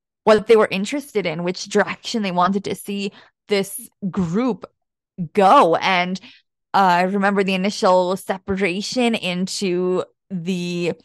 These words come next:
what was called then the social committee then, which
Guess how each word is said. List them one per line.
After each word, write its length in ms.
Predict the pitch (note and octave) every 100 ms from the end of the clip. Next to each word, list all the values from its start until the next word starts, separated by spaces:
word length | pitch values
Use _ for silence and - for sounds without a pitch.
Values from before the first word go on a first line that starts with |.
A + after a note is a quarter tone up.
| - _ _ _
what 200 | F#3+ -
was 140 | F#3
called 280 | - G3+ F3
then 140 | F3 E3+
the 80 |
social 500 | F3+ - F3 F#3 A3+
committee 640 | A#3 B3 A#3+ B3 C#4 C4 - - _ _ -
then, 560 | F3+ G3+ G3 E3+ G#3 -
which 340 | F#3 F#3 -